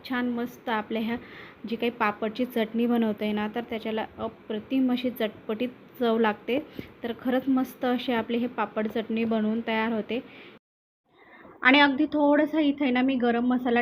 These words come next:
टाकून घेतलेला आहे. तर अशा पद्धतीने वरून मस्त अशी हिरवीगार बारीक चिरून घेतलेली कोथिंबीर भरपूर घालायची आहे. व्यवस्थित असं मिक्स करायचं, म्हणजे आपली इथे आहे ना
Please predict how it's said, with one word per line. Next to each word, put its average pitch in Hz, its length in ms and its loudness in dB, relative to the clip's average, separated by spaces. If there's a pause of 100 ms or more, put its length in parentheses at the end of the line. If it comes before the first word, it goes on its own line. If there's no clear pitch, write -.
टाकून 226 340 2
घेतलेला 240 360 0
आहे. 208 140 2 (400)
तर 233 100 2
अशा 233 280 0
पद्धतीने 233 560 2
वरून 220 360 2 (180)
मस्त 240 320 -4
अशी 233 320 -4
हिरवीगार 220 640 0
बारीक 214 400 4
चिरून 233 240 0
घेतलेली 214 380 -2
कोथिंबीर 226 680 0
भरपूर 226 420 0
घालायची 214 460 0
आहे. 233 80 0 (500)
व्यवस्थित 262 500 0
असं 277 180 0
मिक्स 277 320 2
करायचं, 240 500 0
म्हणजे 240 380 4
आपली 226 320 0
इथे 226 200 -2
आहे 220 100 -2
ना 220 140 -2